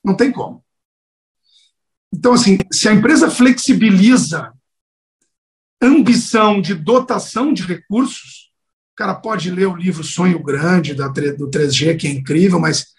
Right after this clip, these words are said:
mas vai ter muito sonho grande e pouco negócio grande. Porque as pessoas conseguem esticar os recursos, elas conseguem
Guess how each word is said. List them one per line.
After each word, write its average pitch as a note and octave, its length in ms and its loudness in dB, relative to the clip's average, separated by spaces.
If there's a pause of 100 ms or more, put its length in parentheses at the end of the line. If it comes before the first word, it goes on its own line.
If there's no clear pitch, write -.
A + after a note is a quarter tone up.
(120)
mas D#3+ 120 2
vai F#3 140 2
ter G3+ 140 4
muito A#3+ 220 6
sonho G#3+ 280 4
grande G3 360 2
e - 180 2
pouco G#3+ 300 2
negócio F#3+ 400 2
grande. C3+ 420 -10 (1080)
Porque F3+ 500 2 (920)
as F3 120 -8
pessoas G3+ 440 -2
conseguem G3+ 800 0 (1040)
esticar - 500 -2
os E3+ 140 0
recursos, G3 1120 -6
elas F3+ 300 -6
conseguem F#3+ 880 -2